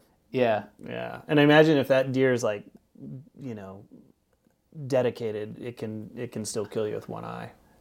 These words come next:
Speaker 2: Well,
Speaker 1: Think so?
Speaker 2: hundred percent it could,
Speaker 1: Yeah.
Speaker 2: yeah. <laughs>
Speaker 1: Yeah. So you, th-, you, you're gonna give it to the deer?
Speaker 2: Um, yeah. Well, yeah,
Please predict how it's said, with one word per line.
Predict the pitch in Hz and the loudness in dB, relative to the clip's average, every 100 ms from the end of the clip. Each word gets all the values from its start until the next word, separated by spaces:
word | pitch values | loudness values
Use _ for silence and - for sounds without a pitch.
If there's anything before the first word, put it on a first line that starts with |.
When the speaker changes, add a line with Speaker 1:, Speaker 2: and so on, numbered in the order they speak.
| _ | _
Speaker 2:
Well, | - 113 | 2 4
Speaker 1:
Think | |
so? | 127 120 | 8 6
Speaker 2:
hundred | 120 | 6
percent | 117 - 104 | 4 0 -6
it | - | 0
could, | |
Speaker 1:
Yeah. | 120 104 | 2 2
Speaker 2:
yeah. | - 117 - 151 - 247 - - | -2 -12 -12 -12 -4 -4 -4 -12
<laughs> | - | 0
Speaker 1:
Yeah. | 120 107 107 - | 2 2 0 -12
So | - | 2
you, | 135 135 | 2 2
th-, | 135 | -2
you, | 139 123 | -4 -2
you're | 127 123 | 0 0
gonna | 117 110 | 0 0
give | 107 | 0
it | 104 | -2
to | 107 | -4
the | |
deer? | 104 104 107 107 _ _ _ _ _ _ _ _ _ _ _ _ _ | -2 0 0 -4 _ _ _ _ _ _ _ _ _ _ _ _ _
Speaker 2:
Um, | 175 175 170 160 151 127 - _ _ _ _ _ _ _ _ _ _ _ _ _ _ | 12 12 12 10 6 -2 -16 _ _ _ _ _ _ _ _ _ _ _ _ _ _
yeah. | 220 175 165 170 160 143 117 95 87 _ | -6 -4 -2 0 2 2 0 -8 -18 _
Well, | 185 170 170 156 | 4 6 8 4
yeah, | 156 143 | 0 -4